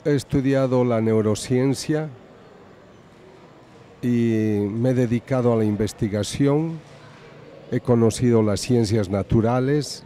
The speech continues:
la ciencia experimental, y no me he orientado a la dimensión espiritual, por lo tanto, no he conocido a Dios, no he conocido el Espíritu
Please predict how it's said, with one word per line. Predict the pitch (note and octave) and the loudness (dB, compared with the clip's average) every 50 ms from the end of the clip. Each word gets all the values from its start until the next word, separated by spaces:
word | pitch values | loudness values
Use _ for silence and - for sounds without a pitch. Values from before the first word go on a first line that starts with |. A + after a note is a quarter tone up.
| - | -14
la | B2+ A2 G#2+ G#2 | -8 -4 -4 -4
ciencia | - - B2 A#2+ A#2 - B2 A#2 | -2 -2 -2 -2 0 0 -2 -4
experimental, | - - - A2+ G#2 G#2 G2+ G2+ G2 G2 G2 - - - B2 C3 D3 D3 D#3 D#3+ - - - - - - - - - - - - - - - - - - | -6 -4 -4 -2 -2 0 0 0 0 0 -2 -2 -2 -4 -2 -2 -2 -2 -4 -6 -12 -20 -20 -20 -20 -20 -20 -20 -20 -20 -20 -20 -20 -20 -20 -18 -2 2
y | C#3+ C#3 | 4 6
no | C#3+ D#3 E3 E3 | 8 8 8 8
me | D#3+ D3+ | 8 6
he | D3 | 6
orientado | C#3+ C3+ B2+ B2 B2 A#2+ A#2+ A2 - C#3 B2+ C3 B2+ C3 C3 C3 B2 A#2+ | 6 6 6 4 4 2 0 0 0 -2 0 0 0 2 2 2 0 0
a | A2+ | -2
la | G#2+ G#2 | -2 -2
dimensión | G2 G#2+ G2+ G2 G2+ G2+ F#2 - - A#2+ A2 A2 G#2+ | -2 -4 -4 -2 -4 -4 -4 -4 -4 -2 -2 0 -2
espiritual, | G2+ - - - A#2 F#2+ G2+ G2 - - B2 B2 B2 B2+ C3 C3 B2+ - - - - | -2 -4 -4 -6 -2 -2 -2 -4 -2 -2 -2 -2 -2 -2 -4 -6 -8 -10 -14 -4 -2
por | A2+ G2+ | 0 0
lo | G2 G2+ G2 | 2 0 -2
tanto, | - - B2 A#2 A#2 A2+ - - C3 B2+ B2 | -2 -4 -2 -2 -2 -2 -2 -2 0 0 2
no | A#2 A2+ A2 | 2 2 2
he | G#2 | 0
conocido | - - G#2+ G#2 G#2 G2+ - - A#2 A2+ G2+ G#2 | 0 -4 -2 -2 -2 -2 -4 -4 -4 -2 0 0
a | G2+ G2 | 0 0
Dios, | G#2 A2 B2 B2 C3 C3+ - - - - | 0 0 0 0 0 -2 -6 -8 -14 -12
no | A2 A2 A2+ G#2+ | -6 -4 -4 -4
he | |
conocido | - - G#2+ G2+ G2+ G2 - - A2 G#2 G2 G2 | -2 -2 -2 -2 -2 -2 -4 -4 -4 -4 -2 -2
el | F#2+ F#2+ | -2 -4
Espíritu | F#2 - - - - A2+ G#2+ A2 G#2 - - B2+ C3 | -6 -6 -6 -4 -4 -2 -2 -2 -4 -4 -6 -6 -6